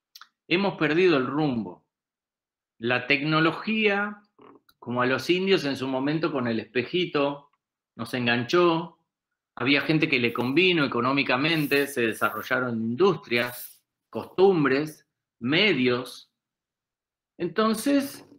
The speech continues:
lamentablemente, la realidad es que la gente ya no vive. Yo he presenciado en Punta del Este algo que era lamentable. Chicas que las acababan de rebotar en un boliche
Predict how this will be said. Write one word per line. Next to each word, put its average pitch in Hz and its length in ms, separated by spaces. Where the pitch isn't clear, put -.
lamentablemente, 220 1600
la 135 140
realidad 156 460
es 214 100
que 170 100
la 135 140
gente 185 380
ya 165 200
no 156 200
vive. 131 500
Yo 175 160
he 269 60
presenciado 156 840
en 135 160
Punta 120 280
del 135 260
Este 113 560
algo 175 340
que 104 220
era 135 440
lamentable. 170 1000
Chicas 233 320
que - 100
las 139 240
acababan 190 580
de 139 100
rebotar 131 640
en 202 140
un 165 140
boliche 143 760